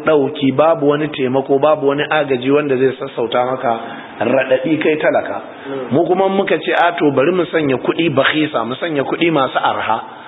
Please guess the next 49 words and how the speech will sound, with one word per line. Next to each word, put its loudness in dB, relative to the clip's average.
waɗannan 0
kuɗin 0
ba 4
za 4
su -14
iya 0
ɗaukan 0
mana 0
abin 0
da 0
ake -2
so -8
ba. -10
Saboda 2
haka 2
za 4
ka 0
ji 2
mun 2
ce 0
za 4
a 0
fara 2
diploma 2
lokaci 0
kaza, 0
in 0
tafiya 2
ta -2
yi 0
tafiya 2
za 4
a 4
zo 2
a -6
fara 2
azuzuwa 0
kaza, 0
za 0
a -2
fara 2
kaza. 0
Duk -2
gaba 2
ɗaya 2
abin 0
da 0
muke 0
cewa, 0